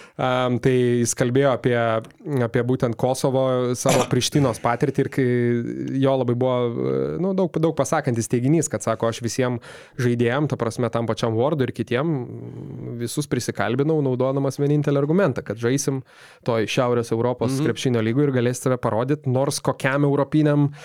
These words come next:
Speaker 1: europinei auditorijai. Tai, manau, irgi daug pasako tą patį ir Lietuvos klubam. Ką jūs manot?
Speaker 2: Eimantas Kersis čia sėdėdamas, <clears throat> e, ar aš sumeluosiu, sakydamas, kad sakė, kad,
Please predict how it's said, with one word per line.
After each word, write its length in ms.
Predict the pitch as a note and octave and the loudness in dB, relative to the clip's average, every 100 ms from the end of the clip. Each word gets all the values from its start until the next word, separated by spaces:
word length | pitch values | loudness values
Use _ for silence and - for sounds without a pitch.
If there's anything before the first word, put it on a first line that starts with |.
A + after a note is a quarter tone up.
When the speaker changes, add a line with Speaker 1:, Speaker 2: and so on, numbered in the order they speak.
| - - - | -20 -20 -2
Speaker 1:
europinei 540 | C#3+ C#3+ C#3 F3 D#3 | 0 0 2 4 4
auditorijai. 640 | D3+ D#3 D#3+ G3+ D3+ A#2+ G#2 | 4 4 4 4 4 2 0
Tai, 180 | B2 B2 A#2+ A#2+ | 0 0 2 0
manau, 320 | A#2 A#2 A#2+ C#3+ | 0 0 2 2
irgi 220 | C#3 A#2+ | 2 0
daug 160 | A#2+ A#2 | 0 -2
pasako 400 | A2+ A#2 A2+ G#2+ | -2 -2 -2 -4
tą 80 | A2 | -4
patį 300 | A#2 A#2 A#2 B2 | -4 0 0 0
ir 80 | B2+ B2+ B2+ B2+ | -2 -4 -4 -4
Lietuvos 320 | B2+ D3 - | -6 -6 -8
klubam. 300 | - A#2+ G2+ - _ | -6 -6 -8 -12 _
Ką 160 | - A2+ | -4 -4
jūs 140 | A2+ A2+ | -2 -4
manot? 240 | G#2 G2+ _ _ _ _ _ _ - - - - - - | -6 -8 _ _ _ _ _ _ -20 -20 -20 -20 -20 -4
Speaker 2:
Eimantas 400 | C#3 D#3+ C3+ B2 | 0 0 0 0
Kersis 380 | C3+ B2+ - C3+ | 0 0 -2 0
čia 140 | D3 B2+ | 0 0
sėdėdamas, 640 | C#3 C#3+ C#3 C3+ C#3 A#2+ D#3+ | 0 0 0 0 0 2 2
<clears throat> 80 | C#3 | 2
e, 680 | C3 B2+ A2+ F#2 - G#2 - - | 2 2 0 -4 -14 -18 -10 -4
ar 160 | A#2 A#2 | -2 -2
aš 160 | - - | -2 -4
sumeluosiu, 560 | A#2+ A#2 A2 B2 - | -4 -2 -2 -2 -4
sakydamas, 480 | G#2 G#2 A#2 A2+ G#2+ | -6 -4 -4 -2 -2
kad 160 | A2 A#2+ | -2 -2
sakė, 240 | A2 G#2 A2+ | -2 -4 -6
kad, 160 | G#2 | -6